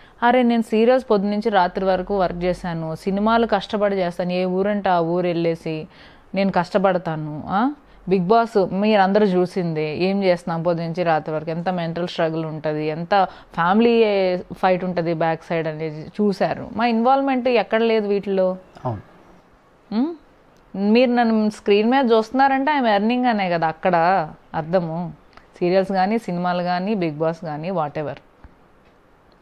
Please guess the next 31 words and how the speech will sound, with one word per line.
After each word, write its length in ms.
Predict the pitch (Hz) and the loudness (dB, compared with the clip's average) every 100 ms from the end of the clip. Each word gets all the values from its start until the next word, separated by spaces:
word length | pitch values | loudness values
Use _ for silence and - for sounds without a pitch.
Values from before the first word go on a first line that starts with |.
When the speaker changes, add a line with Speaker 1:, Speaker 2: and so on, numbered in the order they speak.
| - | -4
Speaker 1:
That 120 | 190 | -2
means 160 | 202 247 | 0 0
I'm 200 | 262 240 | 2 2
earning 420 | 214 202 233 247 | 2 0 0 0
కదా. 260 | 233 233 226 - _ _ _ _ - | 0 -2 -8 -14 _ _ _ _ -2
అరే, 300 | 190 190 185 | 0 2 2
ఇప్పుడు 280 | 185 240 214 | 0 2 2
చెప్తున్నా, 340 | 214 220 254 | 2 2 0
తెలియని 320 | 220 202 220 | 2 2 2
వాళ్ళకి 260 | 233 226 208 | 2 2 2
తెలుసుకుంటారని 680 | 196 185 - 190 185 185 180 | 0 0 -4 -2 -2 0 -2
చెప్తున్నాను. 460 | 160 180 160 165 | -4 -6 -6 -6
I'm 100 | 170 | -6
a 100 | 170 | -6
supervisor 420 | 175 175 175 180 185 | -6 -4 -4 -4 -6
for 180 | 208 | -6
Herbalife. 480 | 190 160 156 151 147 | -4 -4 -4 -6 -6
I 260 | 147 156 160 | -8 -8 -6
earn 200 | 170 151 | -6 -6
a 40 | |
lot. 260 | 143 147 - _ _ _ _ _ _ _ _ _ _ - 170 | -6 -8 -16 _ _ _ _ _ _ _ _ _ _ -14 -6
And 100 | 170 | -4
I 40 | |
started 400 | 160 160 165 190 | -4 -4 -2 -2
a 80 | 208 190 | 0 -4
company. 360 | 165 156 143 120 - - _ _ _ _ _ _ _ 170 | -6 -8 -10 -12 -18 -20 _ _ _ _ _ _ _ -6
I 120 | 165 | -4
can 60 | |
earn 380 | 165 170 185 170 | -4 -2 -2 -2
a 60 | 160 | -2
lot. 300 | 147 - | -4 -8